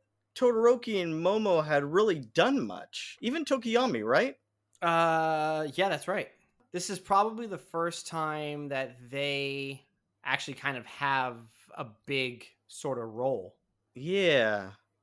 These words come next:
Speaker 1: And it's weird because I think the first time we actually see Todoroki's powers are during that U S J attack, right? And same with
Speaker 2: Uh, yeah.
Speaker 1: Momo.
Speaker 2: Yep, that's right.
Speaker 1: So, I don't know. Anyway,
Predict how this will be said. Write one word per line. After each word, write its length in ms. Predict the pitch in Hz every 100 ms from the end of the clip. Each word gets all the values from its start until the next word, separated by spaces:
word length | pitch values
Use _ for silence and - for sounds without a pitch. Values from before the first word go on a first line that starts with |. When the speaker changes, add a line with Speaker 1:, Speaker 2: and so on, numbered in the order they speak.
| _
Speaker 1:
And 100 | - 170
it's 220 | 170 -
weird 440 | 233 285 135 123
because 440 | 151 147 143 139 - - - -
I 80 | 160
think 220 | 240 240
the 60 | 165
first 360 | - 214 226
time 200 | 220 214
we 120 | 190
actually 320 | 190 190 190 180
see 280 | - 214
Todoroki's 720 | 190 - 175 170 170 170 135
powers 560 | - 196 247 196 143 - - - _
are 440 | 180 262 240 160
during 320 | 131 165 147 143
that 160 | 120
U 200 | 110 123
S 180 | 113 -
J 220 | - 101
attack, 360 | 92 - 87 80 _
right? 280 | 110 147 269 - _ _ _ -
And 100 | 127
same 140 | 214
with 100 | 208
Speaker 2:
Uh, 60 | 202
yeah. 220 | 311 196
Speaker 1:
Momo. 160 | 101 107 _ _
Speaker 2:
Yep, 380 | 123 170 - _ _
that's 180 | 131 -
right. 200 | 185 170 - - _
Speaker 1:
So, 340 | - 139 127 143
I 140 | 226
don't 140 | 165
know. 60 | 104
Anyway, 380 | 226 196 127 117